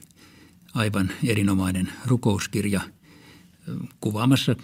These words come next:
kaikkia mahdollisia ihmiselämän tuntoja ja tilanteita. Muistan kauan sitten lukeneeni tunnetun, maailman tunnetuimman evankelistan Billy Grahamin haastattelun, jossa hän,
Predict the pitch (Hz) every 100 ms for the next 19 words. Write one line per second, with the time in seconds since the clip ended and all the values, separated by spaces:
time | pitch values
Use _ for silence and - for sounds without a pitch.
0 | - - - 131 131 - 120 110 - -
1 | - - 110 110 107 101 98 - 104 -
2 | - 117 107 101 - 101 95 95 - -
3 | _ - - - - - - - _ _
4 | - - - - 127 117 113 107 101 101
5 | - 110 101 95 92 95 90 92 - -
6 | - - - - 117 - 107 120 110 95
7 | - 110 107 101 104 101 101 92 - -
8 | _ - - 110 95 95 98 101 95 92
9 | 104 98 98 98 98 92 - - - -
10 | 120 123 113 107 - 101 104 95 107 101
11 | 95 95 - - - - - - - -
12 | 123 127 123 - 120 107 107 95 104 101